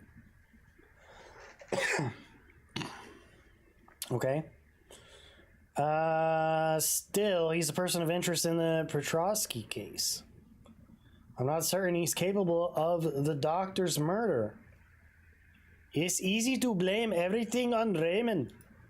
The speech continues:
Raymond's a good guy. Maybe the only good guy in, uh, this whole damn town. He's been through a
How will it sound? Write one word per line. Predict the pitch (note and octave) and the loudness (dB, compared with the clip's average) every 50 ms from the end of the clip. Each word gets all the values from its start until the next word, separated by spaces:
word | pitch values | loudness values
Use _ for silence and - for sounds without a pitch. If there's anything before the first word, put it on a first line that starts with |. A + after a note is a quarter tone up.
| - - - - - - - - - - - - - - - - | -20 -20 -20 -20 -20 -20 -20 -20 -20 -20 -20 -20 -14 -12 -10 -6
Raymond's | C3 B2+ D3+ F3+ G#3 A3+ A#3+ B3+ B3 G#3+ G3+ | -2 0 0 0 0 0 0 0 0 0 0
a | F3+ | 0
good | D#3 F3 G#3+ G#3 F#3 | 0 0 0 0 0
guy. | D#3+ F3+ G3 A#3+ B3+ A#3+ F#3 - - - - - - - - - - - | 0 0 0 2 0 0 -2 -4 -8 -16 -20 -20 -20 -20 -20 -14 -6 -2
Maybe | C#3 D3+ F3+ G#3 G3+ A3+ A3+ A3+ A3+ A3 E3+ | 0 0 0 2 0 2 2 2 2 0 0
the | F3 E3 F#3 F3+ | 0 0 2 2
only | E3+ F3+ A3 B3 B3 A#3+ A#3+ G3 | 2 2 2 2 0 0 0 0
good | F3+ G#3+ A#3 G3+ F3+ | 0 0 0 0 0
guy | F3+ F#3+ G3 A3+ | 0 2 2 2
in, | B3 B3 F3 F#3+ G3+ G3 G3+ G3 F#3 | 0 0 0 0 0 2 2 0 0
uh, | - E3 F#3 F#3+ F#3+ F#3+ F#3+ F#3 F#3 | 0 2 2 2 4 4 2 2 2
this | F3 F#3+ F#3 - | 2 2 0 2
whole | F#3+ G#3 A#3+ B3+ | 2 2 2 2
damn | A3+ F#3 A3 A#3+ C4 B3+ A3 | 2 2 2 2 2 0 0
town. | - F3+ G3 A3+ C4+ D4+ C#4+ A#3+ E3+ - - - - - - - - - - - - - - - - - - | 0 0 0 0 0 0 0 0 -2 -4 -8 -14 -20 -20 -20 -20 -20 -20 -20 -20 -20 -20 -20 -20 -20 -10 -4
He's | - C#3 B2 | -2 -2 0
been | B2+ E3+ F#3+ G#3 F#3+ | 0 0 0 0 0
through | G#3+ G#3+ A#3 B3 | 0 2 2 2
a | B3 A3+ | 4 4